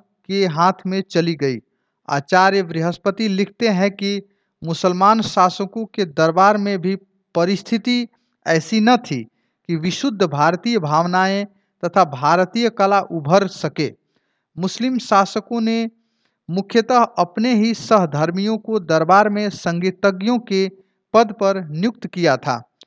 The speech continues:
उन्होंने प्राचीन ग्रंथों पर मनमाने अत्याचार किए।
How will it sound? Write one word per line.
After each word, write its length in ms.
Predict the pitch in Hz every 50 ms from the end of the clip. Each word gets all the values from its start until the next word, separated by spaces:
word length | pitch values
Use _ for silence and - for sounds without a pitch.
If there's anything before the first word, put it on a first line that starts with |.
| _ _ _ _ -
उन्होंने 500 | - 175 175 170 175 190 196 196 196 196
प्राचीन 640 | 196 196 - 175 165 165 165 - 226 233 233 233 220
ग्रंथों 440 | 180 180 190 196 196 190 - 220 214
पर 340 | - - 208 208 208 208 - _ _ _ _ _ _ -
मनमाने 500 | 156 165 170 175 175 190 196 202 214 226
अत्याचार 760 | 220 - - 175 - _ - 190 180 175 - 202 190 190 185 180
किए। 380 | - 170 165 165 151 120 120